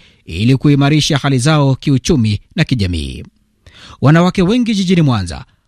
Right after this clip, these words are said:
wanajihusisha na biashara ya samaki kwa njia mbalimbali. Baadhi yao ni wauzaji wa samaki kwenye masoko ya mitaani, wengine ni wachuuzi wa samaki waliojitokeza kuhusika na utunzaji wa samaki kutoka kwenye mabwawa ya samaki,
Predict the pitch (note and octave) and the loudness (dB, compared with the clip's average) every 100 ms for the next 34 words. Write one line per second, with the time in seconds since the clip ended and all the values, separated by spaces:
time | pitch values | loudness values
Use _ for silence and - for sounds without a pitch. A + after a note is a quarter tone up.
0 | _ - D#2+ B2+ C3+ - F#3 G#3+ F#3+ D#3 | _ -12 -4 0 0 2 0 2 2 2
1 | C#3+ - D#3+ D#3 C#3+ C#3 C#3 D#3 D#3+ D#3+ | 0 0 0 0 0 0 0 0 0 0
2 | C3+ C#3 B2+ B2+ A#2 G#2 D#2+ C2 - _ | 2 2 2 2 2 0 -4 -8 -16 _
3 | _ F2+ A#2+ C#3 E3+ A#3 A3 F#3+ E3+ D#3+ | _ -4 0 2 2 2 2 2 2 2
4 | D3+ C#3 D#3 D#3+ D3 - C#3+ E3 D#3+ E3+ | 2 0 0 0 -2 -2 -2 -2 -2 -2
5 | D#3 D3 C3+ - D3+ D#3 D3 D3 C#3+ C3 | 0 0 0 -2 -2 0 0 2 0 2
6 | C#3+ B2 E2 C2 _ _ - E2+ D#3+ B2+ | 2 0 -4 -10 _ _ -14 -2 0 0
7 | D#2 _ _ G2+ A2 B2 D#3+ D#3+ D3 C#3 | -4 _ _ -8 -4 0 2 2 2 0
8 | D3 D3+ F#3 A3+ G#3+ _ - E2+ G2+ B2+ | 0 0 0 -2 -4 _ -14 -8 -2 -2
9 | C3+ B2+ F3 D3 D#3 - C#3 C3+ G#3+ - | -2 0 0 0 0 0 -2 0 -2 0
10 | E3 C#3 - _ _ G2+ B2 C3+ C3+ D#3 | 0 0 -6 _ _ -4 -2 2 2 2
11 | D#3+ D#3 C#3+ C3+ D3+ E3 E3 E3 D3+ D3 | 2 2 2 0 0 0 0 0 0 -2
12 | - C#3+ C3+ D3 C#3+ C#3 C#3+ D#3 E3 D#3 | -2 -2 -2 0 2 2 0 2 2 2
13 | D3+ D3+ D#3 - C3+ A#2 - D#2+ | 0 0 -2 0 0 0 -4 -10